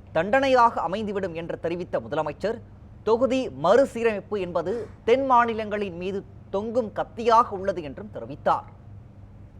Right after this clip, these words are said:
தமிழ்நாடு உள்ளிட்ட தென் மாநிலங்களின் நாடாளுமன்ற பிரதிநிதித்துவத்தை குறைக்கும் பேராபத்தும் சூழ்ச்சியும் கொண்ட தொகுதி மறுசீரமைப்பு திட்டத்தை முளையிலேயே கிள்ளி எறிய வேண்டும் என்றும்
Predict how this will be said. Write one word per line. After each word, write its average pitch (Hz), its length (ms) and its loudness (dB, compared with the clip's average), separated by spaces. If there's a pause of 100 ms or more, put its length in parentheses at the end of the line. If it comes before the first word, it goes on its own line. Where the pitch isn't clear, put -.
(520)
தமிழ்நாடு 262 560 8
உள்ளிட்ட 233 420 0
தென் 247 320 4
மாநிலங்களின் 196 720 2
நாடாளுமன்ற 202 760 2 (120)
பிரதிநிதித்துவத்தை 175 920 -6
குறைக்கும் 220 500 -6 (720)
பேராபத்தும் 240 840 6
சூழ்ச்சியும் 233 580 -4
கொண்ட 190 240 -2
தொகுதி 180 500 -6 (220)
மறுசீரமைப்பு 196 720 0
திட்டத்தை 185 580 -4 (520)
முளையிலேயே 247 640 4
கிள்ளி 220 380 -2
எறிய 190 240 -2
வேண்டும் 180 320 -4
என்றும் 170 360 -6